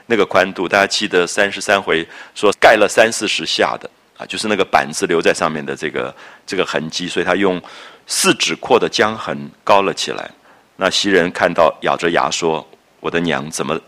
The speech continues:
下这般的狠手？”啊，都觉得不可思议，一个爸爸，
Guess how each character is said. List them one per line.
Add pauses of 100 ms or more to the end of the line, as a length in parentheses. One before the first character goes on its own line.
下
这
般
的
狠
手？” (400)
啊，
都
觉
得
不
可
思
议，
一
个
爸
爸，